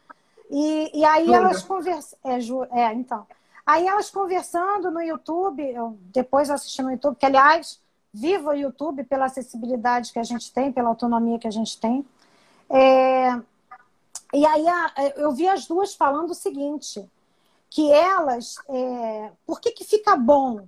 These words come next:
Speaker 1: Por que que o trabalho delas é bom? Porque elas treinam o, o ouvir, o escutar. E elas usaram essa expressão escutar. A gente tá vivendo num momento que a gente tem que realmente aprender a escutar.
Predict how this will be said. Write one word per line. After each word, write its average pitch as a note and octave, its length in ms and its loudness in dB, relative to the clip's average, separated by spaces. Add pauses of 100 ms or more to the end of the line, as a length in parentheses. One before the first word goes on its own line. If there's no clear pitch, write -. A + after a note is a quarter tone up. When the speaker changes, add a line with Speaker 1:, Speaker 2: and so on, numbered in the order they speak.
(160)
Speaker 1:
Por - 80 -20
que G4+ 80 -4
que G#4+ 100 -8
o G#4+ 40 -10
trabalho D#4+ 420 0
delas C#4+ 320 -2
é C4+ 80 -2
bom? A3 340 -10 (320)
Porque E4+ 220 -4
elas G#4 400 -2 (180)
treinam D#4 800 -2 (220)
o, A#3+ 320 -8
o C#4 140 4
ouvir, C4 640 2
o C4 100 0
escutar. B3 720 0 (320)
E D4+ 80 0
elas F4 240 4
usaram E4+ 560 -2
essa F#4 340 -2
expressão C#4+ 480 -8
escutar. G#3 600 -8 (680)
A B3 140 0
gente E4+ 260 -6
tá F4+ 140 2
vivendo E4 560 -4
num D#4+ 100 -4
momento C#4+ 480 -4
que - 80 -4
a D#4 40 0
gente D#4 280 -8
tem E4 200 0
que - 160 -8
realmente E4+ 720 -2
aprender F4 800 0
a D#4 140 -2
escutar. G#3 600 -6